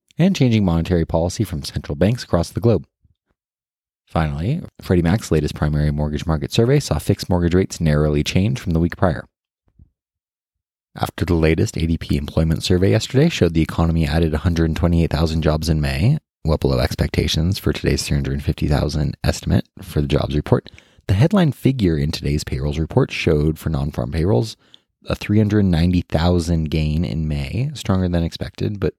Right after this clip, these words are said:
slowing somewhat. We are dealing with a tight labor market and elevated inflation, meaning monthly job gains are closer to pre-pandemic levels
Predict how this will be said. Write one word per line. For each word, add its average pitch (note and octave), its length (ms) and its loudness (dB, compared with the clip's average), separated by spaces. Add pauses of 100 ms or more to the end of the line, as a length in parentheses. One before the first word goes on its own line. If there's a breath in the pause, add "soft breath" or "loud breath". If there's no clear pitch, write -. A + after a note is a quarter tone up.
(120)
slowing F#2+ 300 0
somewhat. C2+ 320 -8 (680)
We B2+ 80 4
are B2 60 4
dealing D#3+ 200 4
with F3+ 120 4
a C#3+ 40 4
tight - 220 0
labor D#2+ 240 2
market F#2 400 2
and D2+ 140 -4
elevated D2+ 400 2
inflation, D2+ 760 -2
meaning G#2 260 2
monthly D3+ 280 2
job D#2+ 260 -2
gains G2 300 2
are G#2 40 4
closer D#2 380 -2
to C#2+ 80 -4
pre-pandemic D2 640 -2
levels - 480 -2